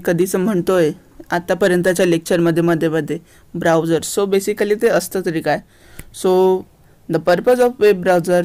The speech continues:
such as Chrome, Edge, Firefox, Safari,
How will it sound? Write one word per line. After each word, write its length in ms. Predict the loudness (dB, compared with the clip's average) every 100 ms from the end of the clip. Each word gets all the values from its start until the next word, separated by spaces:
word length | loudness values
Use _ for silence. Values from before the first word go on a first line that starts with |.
| -2
such 240 | -4 0 -2
as 120 | -2 -4
Chrome, 340 | 0 2 0 -6 _ _ _ _ 2
Edge, 380 | 4 4 2 -10 -20 _ _ _ _ -20 -20 -20 -4
Firefox, 540 | 2 2 2 0 0 -2 -16 -20 -16
Safari, 720 | -6 -4 0 2 2 2 0